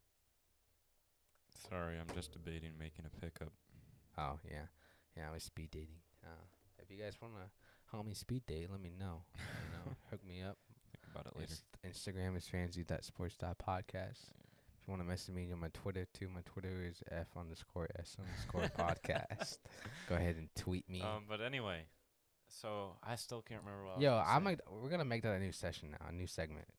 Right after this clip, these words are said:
Speaker 2: speed dating with Wea. <laughs> Just freaking go on the
Speaker 1: The
Speaker 2: list,
Speaker 1: news.
Speaker 2: just to hurry up so we can get on to our next session, which is probably gonna be starts of the
Speaker 1: Yes,
Speaker 2: weeks.
Speaker 1: we're gonna move on to starts of the week.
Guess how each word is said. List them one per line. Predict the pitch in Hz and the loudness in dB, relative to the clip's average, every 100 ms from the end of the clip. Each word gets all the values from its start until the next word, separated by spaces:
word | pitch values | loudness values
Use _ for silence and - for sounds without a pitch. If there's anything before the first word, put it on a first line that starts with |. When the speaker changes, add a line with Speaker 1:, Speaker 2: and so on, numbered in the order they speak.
| - | -16
Speaker 2:
speed | - - 92 | -14 -4 -2
dating | 85 78 78 | 0 -2 -2
with | 80 80 | -4 -4
Wea. | 82 80 85 80 | -2 0 2 0
<laughs> | - - - | -4 -14 -6
Just | - - | -2 0
freaking | 117 107 95 - - - 107 | 2 4 2 2 -12 -8 2
go | 120 123 127 | 12 12 12
on | 123 110 98 110 - - - | 12 10 8 6 2 -8 4
the | 120 | 8
Speaker 1:
The | |
Speaker 2:
list, | 113 104 101 | 10 8 6
Speaker 1:
news. | 104 - | 2 0
Speaker 2:
just | 110 - | 0 0
to | |
hurry | 92 120 110 101 | 2 6 6 6
up | 98 - - | 4 2 -4
so | - | -6
we | 95 | -4
can | 101 | -2
get | 95 95 | 0 2
on | 92 | 2
to | - | 2
our | 92 | 2
next | 90 87 - | 2 0 2
session, | 98 92 98 95 | 2 4 2 4
which | 98 | 2
is | - - | 2 10
probably | 135 123 | 12 12
gonna | 107 98 | 8 6
be | 95 | 2
starts | - 104 90 - - - | 4 4 4 2 -6 -2
of | 90 | 0
the | 82 | 2
Speaker 1:
Yes, | |
Speaker 2:
weeks. | 85 87 - - - | 2 0 -2 -6 -6
Speaker 1:
we're | 98 | -6
gonna | 98 | -6
move | 101 | -2
on | 110 | -2
to | 101 | -2
starts | 113 113 - | -4 -4 -4
of | |
the | 104 | 0
week. | 127 | 0